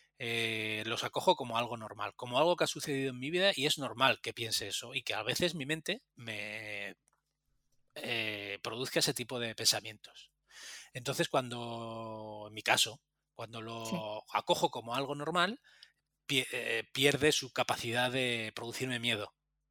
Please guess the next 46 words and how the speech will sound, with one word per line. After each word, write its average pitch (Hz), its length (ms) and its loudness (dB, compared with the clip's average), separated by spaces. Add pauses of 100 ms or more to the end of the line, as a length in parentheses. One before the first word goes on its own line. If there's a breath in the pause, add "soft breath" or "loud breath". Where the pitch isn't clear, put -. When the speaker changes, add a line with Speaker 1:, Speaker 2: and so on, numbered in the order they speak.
(560)
Speaker 1:
Eh, 120 160 -4
entonces 120 360 2
ya 123 120 6
no 127 140 0
me 117 340 0
controlan. 113 640 0 (600)
Es - 140 -6
un 120 60 -14
pensamiento 113 420 0 (100)
que - 80 -2
a 107 40 -2
veces 107 240 -4
sucede 185 460 0 (580 soft breath)
y, 107 600 -6 (100)
bueno, 131 300 -4
están 117 200 -4
ahí, 143 320 0 (420 loud breath)
y, 110 720 -4
pero 107 220 -8
son, 120 320 -6
son 127 260 -6
pensamientos. 117 600 2
Los 110 120 -8
pensamientos, 127 460 0
en 156 120 0
el 127 60 -2
fondo, 139 260 -2
no, 117 800 -4
no 110 140 -6
nos 123 140 0
hacen 117 240 0
daño. 113 280 2
Aunque 110 180 -12
pensemos 117 340 -4
que 127 100 2
sí, 123 200 0
los 139 140 -2
pensamientos 120 560 0
no 139 80 0
Speaker 2:
<laughs> - 0 -
Speaker 1:
nos 123 140 -8
pueden 104 180 -8
hacer 104 220 -8
daño, 135 240 0
son 117 140 -8
pensamientos. 110 640 -4